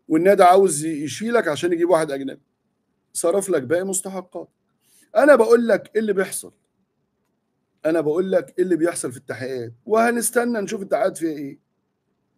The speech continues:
وهنستنى نشوف التحقيقات ه-، ه-، ه-، يعني إيه اللي يحصل فيه. أهو هاني علي هلال. يا جماعة اللاعبين لهم فترة تجنيد إلزامية زي باقي البشر.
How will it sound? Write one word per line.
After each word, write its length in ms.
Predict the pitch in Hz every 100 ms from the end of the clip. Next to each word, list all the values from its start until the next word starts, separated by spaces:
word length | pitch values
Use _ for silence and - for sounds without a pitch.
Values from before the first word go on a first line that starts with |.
| _
وهنستنى 640 | 160 180 180 - 220 226 202
نشوف 220 | 196 180
التحقيقات 300 | 160 156 147
ه-، 20 |
ه-، 680 | 135 92 113 127 147 110 127
ه-، 40 | 135 160 156 - -
يعني 220 | 123 135 226
إيه 60 |
اللي 120 | 190
يحصل 300 | 175 139 143
فيه. 180 | 120 143 _ _ _ _ _ _ _ _ _ _ _ _
أهو 400 | 143 151 165 127 -
هاني 640 | 117 160 165 175 170 -
علي 460 | 104 110 139 156 135
هلال. 380 | 131 135 120 113 _ _ _ _ _ _ _
يا 100 | 143
جماعة 520 | 143 143 160 160 135 120
اللاعبين 560 | 139 143 135 143 170
لهم 180 | 165 160
فترة 320 | 143 160 151
تجنيد 400 | 117 127 139 156
إلزامية 420 | 127 120 127 143
زي 180 | 135 131
باقي 160 | 127 131
البشر. 400 | 117 123 117